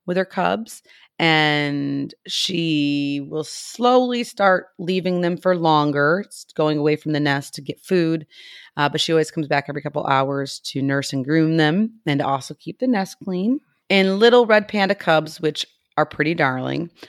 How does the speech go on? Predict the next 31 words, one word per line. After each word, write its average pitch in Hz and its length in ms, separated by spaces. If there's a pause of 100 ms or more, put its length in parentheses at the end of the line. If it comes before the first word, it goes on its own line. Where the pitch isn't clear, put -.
(200)
aren't 202 260
gonna 190 180
really 175 220
leave 165 300
the 160 80
nest 156 420 (280)
or 151 120
the 147 80
nest 147 280
box, 139 580
um, 143 460 (360)
for 147 320
a - 60 (420)
a - 100 (220)
couple 135 240
months, 135 420
up - 120
to 143 80
ninety 139 300
days. 127 520 (460)
And 143 460
when 165 100
they 151 100
do 165 160
come 175 160
out, 156 160
they 160 80
come 147 140
out 139 140
at 160 80
nighttime. 143 640